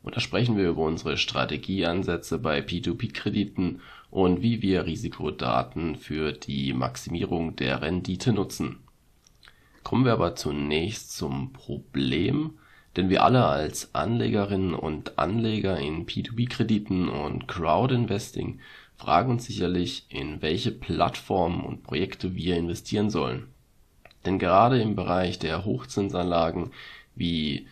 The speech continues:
P two P Kredite gibt es natürlich auch höhere Risiken.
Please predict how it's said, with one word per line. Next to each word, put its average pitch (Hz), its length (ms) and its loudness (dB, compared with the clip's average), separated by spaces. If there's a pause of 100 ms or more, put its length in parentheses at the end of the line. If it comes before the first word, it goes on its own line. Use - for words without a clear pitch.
(340)
P 101 120 -2
two 123 120 2
P 143 100 0
Kredite 120 640 4
gibt - 320 -4
es - 320 -2
natürlich 85 720 -4
auch - 320 -4
höhere 87 720 0 (100)
Risiken. 110 760 0